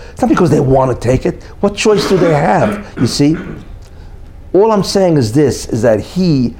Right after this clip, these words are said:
has to be very careful, because he is about to step into an abyss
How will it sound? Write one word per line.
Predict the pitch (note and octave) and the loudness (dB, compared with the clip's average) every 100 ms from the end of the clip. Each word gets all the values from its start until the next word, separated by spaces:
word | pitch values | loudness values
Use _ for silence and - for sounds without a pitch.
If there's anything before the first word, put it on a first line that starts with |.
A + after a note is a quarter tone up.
| - | -6
has | C3 - | -6 -2
to | |
be | B2 | -2
very | A2 G2 B2 A#2 | 0 2 2 2
careful, | A2+ A#2 G#2 - - - - - - - | 0 0 0 -2 -10 -12 -16 -18 -16 -8
because | G2+ A#2 G2+ | -2 -2 0
he | A#2+ | 2
is | A#2 F#2+ | 0 0
about | C#3 C#3 - | 0 0 -2
to | B2 | -6
step | - - E3+ C3+ - - | -6 -4 0 0 -2 -4
into | A#2+ B2+ | -2 2
an | A#2 | 0
abyss | G2 A#2 D3+ D#3 - - | -2 0 2 2 -2 -10